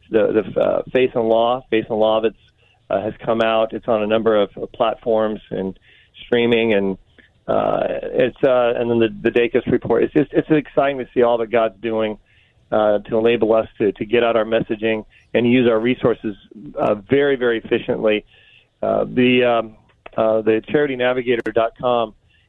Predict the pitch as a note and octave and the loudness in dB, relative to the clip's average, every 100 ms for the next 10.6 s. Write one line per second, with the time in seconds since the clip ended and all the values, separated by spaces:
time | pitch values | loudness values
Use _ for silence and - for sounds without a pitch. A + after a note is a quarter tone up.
0 | _ B2 B2 B2 A#2 A2 G2+ A#2+ A#2 A2+ | _ -6 0 0 0 -4 0 0 2 0
1 | B2+ A2+ - A2+ G#2 G#2 A2 A#2 B2 A2+ | 2 0 2 2 2 0 0 0 2 0
2 | G#2 G2+ A#2+ A#2+ B2 G2+ G#2+ G2+ A2 G#2+ | 0 0 -2 0 -2 0 -2 0 0 0
3 | - A#2 A2 A2+ - - _ _ _ _ | 0 0 -2 -4 -6 -20 _ _ _ _
4 | - A#2 C3+ A#2+ C#3 A#2+ C3+ B2 - - | -2 0 0 2 0 0 -2 -2 -2 -6
5 | A#2 - A#2+ A#2 - A#2 - - A2+ - | -6 -4 -4 -4 -2 -2 -2 -10 -10 -6
6 | A2+ A2+ G2+ - C#3 C#3 C#3 _ _ - | -4 -4 -4 -4 0 0 -2 _ _ -4
7 | B2 - A2+ A2 A2 A2+ G#2+ G#2 - - | -4 -2 -2 0 2 2 0 -6 -12 -20
8 | - - _ - G#2+ G#2+ A2 A2 A#2 A#2+ | -20 -20 _ -4 -2 0 0 2 0 -2
9 | G2 - A2+ A#2 G#2 A2+ G#2 G#2 G#2+ G2 | -4 -2 -2 -2 -2 -2 -2 0 -2 -2
10 | - A2 G#2 - G#2 F#2+ | -4 -2 -2 -2 -2 -2